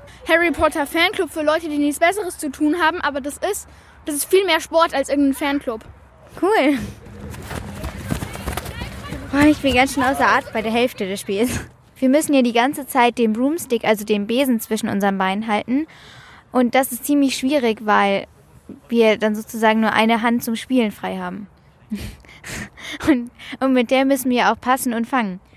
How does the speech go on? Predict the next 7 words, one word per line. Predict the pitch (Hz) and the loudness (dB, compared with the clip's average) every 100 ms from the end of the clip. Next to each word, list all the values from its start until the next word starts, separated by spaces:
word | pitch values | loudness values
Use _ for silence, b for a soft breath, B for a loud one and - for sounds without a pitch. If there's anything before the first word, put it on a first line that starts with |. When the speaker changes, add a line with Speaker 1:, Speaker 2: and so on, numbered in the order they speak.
| b b b | b b b
Speaker 2:
So, | - 269 | 2 4
jetzt | 240 214 240 | 4 2 0
sind | - 277 - _ | 2 0 -2 _
eineinhalb | - 294 285 285 | 0 2 2 0
Stunden | 269 240 | -6 -4
Training | 233 262 285 285 | 2 2 2 0
vergangen | 247 240 240 277 | 2 4 4 2